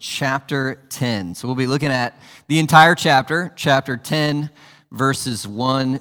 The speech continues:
to eleven. Let's hear the word of the Lord together. Revelation chapter ten,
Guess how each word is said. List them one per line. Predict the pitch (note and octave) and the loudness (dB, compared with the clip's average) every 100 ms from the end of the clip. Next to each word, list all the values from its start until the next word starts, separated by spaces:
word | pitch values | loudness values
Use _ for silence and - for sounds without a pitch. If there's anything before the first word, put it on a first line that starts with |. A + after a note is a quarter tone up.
| - | -8
to | - B2 A#2+ A#2 A#2+ _ | -4 -2 -2 -4 -8 _
eleven. | A#2 A2 A#2 A#2+ A2 G#2 G2 - - _ _ _ _ _ - | -8 -4 0 0 0 -6 -8 -14 -20 _ _ _ _ _ 0
Let's | D#3 - | 0 0
hear | - D#3+ D#3+ E3 D#3+ | -4 0 2 4 2
the | C#3 | -2
word | A#2 C3+ C#3+ C#3+ C#3 C#3+ C#3+ | -2 0 2 2 0 -4 -6
of | A#2+ | -4
the | A#2+ | -4
Lord | A2+ A2+ A#2 | -2 -2 -2
together. | A2 A2 G#2 G2+ G2 | -4 -4 -4 -6 -6
Revelation | A#2 C3 B2 A#2+ C3 B2 | -4 -2 -2 -4 -6 -8
chapter | A2 F3 D3+ C3+ | -2 0 0 -4
ten, | A#2 - B2+ A#2+ A#2 A2 | -8 -6 -4 -4 -6 -8